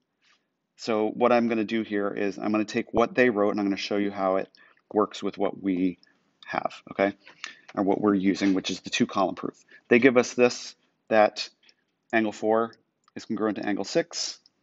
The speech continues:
So what am I gonna do? I'm going to cut that out and I'm gonna just put it over here. That's the statement, okay? And how do we know that? 'Cause it was given to us. And you can see that here up top, given to us that angle four is congruent to angle six.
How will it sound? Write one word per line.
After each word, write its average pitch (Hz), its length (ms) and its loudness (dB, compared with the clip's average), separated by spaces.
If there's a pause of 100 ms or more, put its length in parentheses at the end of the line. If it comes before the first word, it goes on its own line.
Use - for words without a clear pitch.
(180)
So 107 180 -2
what 104 140 2
am 104 120 2
I 107 120 2
gonna 110 180 0
do? 113 380 0 (400)
I'm 110 100 0
going 110 280 2
to 101 460 0 (320)
cut - 180 0
that 127 120 8
out 117 260 6
and 110 120 -4
I'm 107 80 -2
gonna 98 180 -4
just 92 160 -14
put 107 160 -6
it 98 80 -2
over 95 160 -2
here. - 220 -6
That's 110 300 4
the 104 60 -14
statement, - 580 -2 (760)
okay? 98 240 -2 (380)
And 104 200 0
how 107 140 0
do 104 100 0
we 104 120 2
know 135 180 4
that? 139 380 2
'Cause 98 160 -6
it - 60 -4
was 98 120 -6
given 87 280 -2
to - 120 -10
us. - 360 -12 (580)
And 95 100 -2
you 95 80 -2
can 98 140 -2
see 113 220 4
that 98 360 4 (300)
here 98 500 0 (320)
up 98 140 -6
top, 95 340 4 (300)
given 101 220 2
to 98 180 0
us - 240 -6 (100)
that 98 140 -6
angle 95 160 -4
four 95 180 -4
is - 80 -10
congruent 92 300 -6
to - 80 -10
angle 90 160 -8
six. - 340 -14